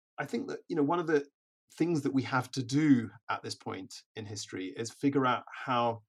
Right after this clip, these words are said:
unity and diversity can be reconciled with each other. I mean, so often at the moment you have culture wars where one side is, you know,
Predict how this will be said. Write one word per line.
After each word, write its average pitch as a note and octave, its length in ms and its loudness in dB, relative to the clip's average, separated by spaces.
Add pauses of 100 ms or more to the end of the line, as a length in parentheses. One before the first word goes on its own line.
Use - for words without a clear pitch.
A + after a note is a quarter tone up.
unity B2+ 580 0
and A2+ 120 -8
diversity G#2+ 800 -6 (220)
can A#2 140 -6
be A2+ 100 -4
reconciled G#2+ 560 -4
with F#2+ 120 -6
each - 180 -10
other. - 180 -10
I - 400 -20
mean, A#2+ 120 -4
so D3+ 320 4
often C3+ 260 0
at G#2 60 -6
the F#2+ 60 -10
moment F#2+ 220 -8
you G#2 60 -10
have A2 120 -8
culture A#2+ 280 -10
wars G2+ 200 -8
where G#2 140 -4
one C3 280 0
side G2+ 300 -6
is, F#2+ 240 -14
you A#2+ 100 -10
know, F#2 80 -12